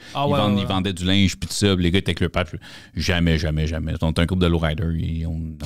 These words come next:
Speaker 2: rien, rien, rien, rien à voir là-dedans. J'ai jamais eu de
Speaker 1: Puis après ton, euh, open mic au bordel,
Speaker 2: Ouais.
Speaker 1: t'as décidé quoi ? T'as dit, OK, fuck, ça c'est pour moi ?
Speaker 2: Ben, j'ai commencé à faire des open mic un peu partout.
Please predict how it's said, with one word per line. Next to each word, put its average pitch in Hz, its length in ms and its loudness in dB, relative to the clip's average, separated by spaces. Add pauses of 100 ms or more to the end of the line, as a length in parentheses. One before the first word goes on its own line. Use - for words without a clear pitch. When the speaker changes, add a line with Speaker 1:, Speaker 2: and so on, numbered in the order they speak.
Speaker 2:
rien, 82 380 0
rien, 80 160 -2
rien, 82 520 -4
rien 85 320 2
à 80 60 0
voir 80 140 0
là-dedans. 80 240 -2 (160)
J'ai 87 100 -2
jamais 85 220 0
eu 85 80 0
de 85 260 -6 (640)
Speaker 1:
Puis 226 140 -4
après 202 280 -4
ton, 214 320 0
euh, 160 140 2
open 185 340 0
mic 190 200 -4
au 170 100 -4
bordel, 165 400 -2
Speaker 2:
Ouais. 104 140 0 (680)
Speaker 1:
t'as 147 140 -12
décidé 156 420 -4
quoi ? 190 180 -2
T'as 139 140 -2
dit, 139 140 -4
OK, 143 140 -2 (140)
fuck, 143 160 -6
ça 156 100 -8
c'est 147 140 -6
pour 131 160 -8
moi ? 170 240 -4 (400)
Speaker 2:
Ben, 143 220 4
j'ai 110 120 -2
commencé 117 320 2
à 123 60 4
faire 117 160 6
des 107 240 6
open 107 300 6
mic 107 220 4
un 104 100 6
peu 98 100 0
partout. 101 400 2